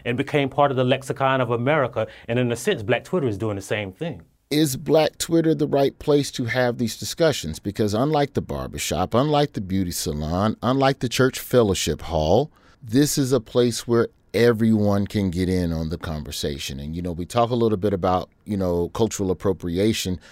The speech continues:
Speaker 2: Does having these moments and enjoying things communally in a public forum make us more susceptible to people coming in who don't necessarily understand the origins of the conversation, don't un-, or, or oblivious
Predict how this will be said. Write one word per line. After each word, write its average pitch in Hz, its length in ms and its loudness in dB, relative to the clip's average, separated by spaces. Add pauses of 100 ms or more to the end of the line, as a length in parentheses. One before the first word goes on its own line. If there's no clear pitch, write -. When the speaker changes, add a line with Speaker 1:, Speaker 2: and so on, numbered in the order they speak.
(260)
Speaker 2:
Does 120 180 0
having 139 400 0
these 113 220 0
moments 113 360 0
and 104 80 -2
enjoying 101 500 -2
things 101 500 -6 (320)
communally 123 600 4
in 101 100 2
a 92 80 2
public 156 500 2
forum 87 560 -2 (260)
make 117 260 2
us 120 200 2
more 113 160 2
susceptible 90 840 -2 (440)
to 120 100 -4
people 107 320 -2
coming 101 300 0
in 101 220 0
who 113 300 -2 (200)
don't 123 220 4
necessarily 117 600 0
understand 90 480 -2
the - 60 -6
origins 101 440 2
of 80 100 -6
the 82 80 -8
conversation, 78 640 -8
don't 110 240 -2 (120)
un-, 117 300 -6 (480)
or, 143 300 6
or 165 180 10
oblivious 120 720 4